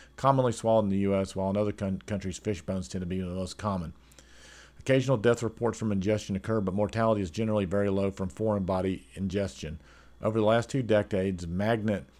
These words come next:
ingestion has increased in the U S, especially in children less than five years old. Pathophysiology. The most common complication of foreign body ingestion in children is obstruction of the object in the esophagus. Although the foreign body may become dislodged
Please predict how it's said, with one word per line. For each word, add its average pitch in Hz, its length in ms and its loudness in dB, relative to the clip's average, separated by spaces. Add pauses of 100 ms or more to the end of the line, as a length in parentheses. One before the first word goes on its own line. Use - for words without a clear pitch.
(120)
ingestion 98 500 -2
has 98 180 -2
increased 113 440 -4
in 104 80 0
the 98 80 0
U 98 180 2
S, 92 160 -4
especially 113 480 -2
in 95 60 -2
children 101 380 0
less 92 160 -2
than 95 140 -8
five 90 280 -6
years 92 220 -4
old. 87 200 -2 (760)
Pathophysiology. 113 840 4
The 95 80 -4
most 101 220 -2
common 127 300 0
complication 117 640 -2
of 92 100 -4
foreign 117 460 -2 (220)
body 107 300 4
ingestion 98 520 0
in 92 80 -2
children 98 440 -2
is 87 160 -6
obstruction 117 580 -2
of 104 80 -2
the 98 120 0
object 98 460 0
in 95 80 0
the 98 60 0
esophagus. 92 720 -2 (420)
Although 107 340 4
the 101 120 2
foreign 117 360 0
body 107 240 6
may 101 180 2
become 101 320 -2
dislodged 98 680 -2